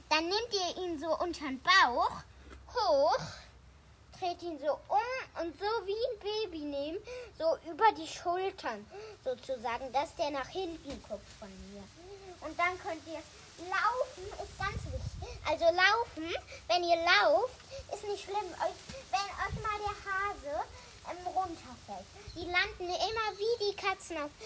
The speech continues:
allen Vieren. Also das ist nicht schlimm, wenn euch mal der Hase runterfällt.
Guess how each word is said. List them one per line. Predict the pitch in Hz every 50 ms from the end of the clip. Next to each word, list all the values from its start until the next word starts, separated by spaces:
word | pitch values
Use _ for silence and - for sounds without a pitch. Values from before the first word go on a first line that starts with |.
| 453 453 427 -
allen | - - 320 320 320 320
Vieren. | - - - 330 311 285 269 254 226 220 226 208 - -
Also | 285 311 320 330 339 339
das | 330 339 330 330
ist | - 381
nicht | 339 320 - -
schlimm, | - 294 262 226 220 214 - 381 440 466 415 -
wenn | 247 247 233
euch | 220 226 -
mal | 285 247 214 214
der | 220 214 220
Hase | 226 214 208 214 220 214 220
runterfällt. | 226 214 - 226 214 - - 226 220